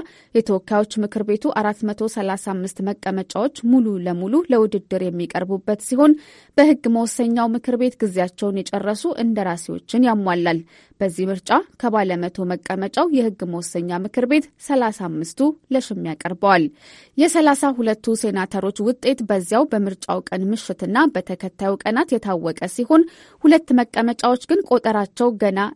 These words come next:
እየተካሄደ ሰንብቷል። የጆርጂያ አንድ ሴኔት መቀመጫ ምርጫ የመለያ ድምፅ ለህዳር ሃያ ሰባት ተጠርቷል። በዚህ ሁኔታ የተወካዮች ምክር ቤቱ የኃይል ሚዛን ወዴት እንደሚደፋ ሳይታወቅ በመቆየቱ የብዙ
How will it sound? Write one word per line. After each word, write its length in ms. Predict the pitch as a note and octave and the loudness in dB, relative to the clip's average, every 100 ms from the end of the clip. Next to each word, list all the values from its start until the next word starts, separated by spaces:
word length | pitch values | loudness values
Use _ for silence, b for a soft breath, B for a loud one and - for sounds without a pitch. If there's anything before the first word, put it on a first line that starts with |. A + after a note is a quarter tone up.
| A3+ | -6
እየተካሄደ 680 | G#3 G3+ - F3+ F3 E3 F3 | -4 -4 -6 -10 -8 -6 -4
ሰንብቷል። 580 | F#3 G#3 G3+ A3 G#3+ D#3 b b b - | -2 -2 -2 2 2 2 b b b 0
የጆርጂያ 520 | G3+ A3 A3 G3 A3+ F#4 | 2 2 0 2 2 2
አንድ 220 | A3+ A3+ G#3+ | 0 0 0
ሴኔት 340 | A3 G3 G3+ G3+ | -2 -4 -4 -6
መቀመጫ 480 | F#3+ - F#3+ F#3+ - G3+ | -6 -4 -4 -4 -2 0
ምርጫ 300 | A3 A3+ C#4+ D#4 | -2 0 0 2
የመለያ 380 | C4 A#3 G3+ F3 F3 G3 G3+ | 2 2 0 -4 -4 -4 4
ድምፅ 260 | C#4+ E4 - b b | 6 6 2 b b
ለህዳር 460 | C4 C4+ C4+ G3+ B3+ - | 0 2 2 0 0 -4
ሃያ 180 | - A3+ | -4 -4
ሰባት 340 | G3+ F3+ F#3 - | -4 -4 -4 -6
ተጠርቷል። 560 | G3 - F#3 - F3 D#3+ b b b - | -8 -6 -4 0 2 0 b b b 2
በዚህ 280 | F#4 D#4+ D#4+ | 2 6 4
ሁኔታ 180 | A3+ F3+ - B3+ | 2 -2 2 4
የተወካዮች 680 | D4 A3+ G3+ F3+ - E3+ F3+ G3+ | 4 0 -2 -4 -4 -6 -4 -4
ምክር 300 | F#3+ F#3+ G3 | -4 -4 -2
ቤቱ 180 | G#3 G#3+ E4+ F#4+ | -2 0 0 0
የኃይል 420 | A#3 G#3+ G#3 F3+ F3+ | -4 -4 -4 -6 -4
ሚዛን 380 | F#3+ G3+ C4 E4 C#4+ | -4 2 4 4 2
ወዴት 340 | C4+ C4 C4 - | 2 2 0 -2
እንደሚደፋ 720 | A3 G#3+ G3+ F#3+ F3 E3 G#3+ A3 | -2 0 0 -2 -4 -4 -2 -2
ሳይታወቅ 680 | A3 F#3 F3+ F#3 E3 F3 E3+ | -2 -6 -6 -10 -6 -4 -4
በመቆየቱ 680 | F3+ F3 F#3 G#3+ G#3 A#3+ C#4 D#4+ B B B | -6 -6 -4 -4 -2 0 2 2 B B B
የብዙ 320 | C#4 C#4 D4 | 4 4 4